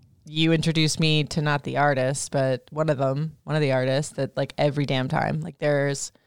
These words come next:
points if you can peg this moment after you get, guess the song I'm thinking of. I'll never forget. You came down from the stairs in the condo into the kitchen and you were like a little kid.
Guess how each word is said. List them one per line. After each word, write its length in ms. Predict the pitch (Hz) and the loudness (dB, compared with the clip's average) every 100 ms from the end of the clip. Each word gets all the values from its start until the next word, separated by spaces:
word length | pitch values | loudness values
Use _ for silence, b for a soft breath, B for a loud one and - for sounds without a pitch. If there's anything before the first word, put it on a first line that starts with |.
| _ _ _ _ _ _ _ _ _ _ _ _ _ _ - | _ _ _ _ _ _ _ _ _ _ _ _ _ _ 2
points 360 | 247 262 294 | 4 4 4
if 140 | 277 226 | 2 2
you 100 | 240 | 4
can 160 | 240 202 | 2 2
peg 340 | - 220 208 | 6 6 6
this 220 | 208 202 | 4 4
moment 480 | 208 196 170 139 - - | 4 4 4 2 -2 0
after 300 | 151 147 160 | 0 0 0
you 220 | 151 151 | 0 2
get, 240 | 143 139 180 - - - _ - 147 | 2 2 -2 -18 -20 -20 _ -14 0
guess 240 | 151 151 | 2 2
the 100 | - | -2
song 280 | 143 147 135 | 0 2 2
I'm 80 | 127 | 0
thinking 340 | 139 120 135 | -4 -4 -6
of. 260 | - - - _ _ _ _ _ _ _ _ _ _ _ - | -8 -8 -14 _ _ _ _ _ _ _ _ _ _ _ -4
I'll 120 | 160 | 2
never 260 | 185 185 180 | 6 6 6
forget. 380 | 151 143 - | 4 2 0
You 100 | - | -2
came 300 | 160 196 190 | 0 2 4
down 400 | 190 165 156 151 - - - | 4 4 4 0 -6 -16 -14
from 100 | 165 | -4
the 80 | 170 | -2
stairs 500 | - 160 143 139 139 | 4 4 6 2 0
in 120 | 156 | -4
the 60 | 151 | -2
condo 460 | - 143 143 135 | 0 0 2 2
into 200 | 131 151 | 2 0
the 80 | 147 | 0
kitchen 460 | - 147 - 135 123 | -2 -2 0 0 0
and 120 | 139 | 0
you 60 | |
were 120 | 139 135 | 0 0
like 160 | 135 | 0
a 60 | 139 | 0
little 140 | 127 | -2
kid. 400 | 127 - 131 117 | -4 -4 -4 -4